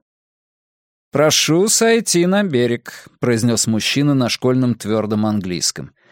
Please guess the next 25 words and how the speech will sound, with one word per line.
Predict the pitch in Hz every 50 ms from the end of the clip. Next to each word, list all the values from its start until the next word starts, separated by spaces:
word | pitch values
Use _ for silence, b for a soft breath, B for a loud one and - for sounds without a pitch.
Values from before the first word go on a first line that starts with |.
| b b b b b
И | 139 160
не | 175 196 226 226
ставить | 208 - - 247 233 165 90 82 - -
условий, | 117 - - - 190 185 123 87 - - - - _ _ _ _ -
ведь | 123 147 156 160 151 143
драккар | 143 160 170 165 - - - 139 151 190 185
тает. | - 143 117 110 131 156 156 - - _ _ _ _ _ _ _
Через | - - 170 165 180 165 -
пару | - 190 185 190 190
минут | 185 185 185 190 208 214 -
выловим | - 139 147 151 160 160 165 165 156
вас | 147 151 135 -
из | 156 139 135
воды | 147 151 143 135 151
баграми. | 143 139 147 143 135 139 147 160 180 147 85 - _ _ _ _ _ _ _ _ _ _ -
Прошу | - 202 208 - - 247
показать | - - - - 139 127 131 143 120 -
лицо | 139 135 123 - - - 208 226 233
и |
сложить | 190 - - 123 117 110 98 123 160 156 -
оружие, | 175 160 127 117 113 104 104 110 110 107 110 - -
а | 143 139 135
я | 139 135 147 170 214
отзову | 190 139 104 104 98 98 104 123
людей. | 139 139 143 127 98 90 87 90 90 82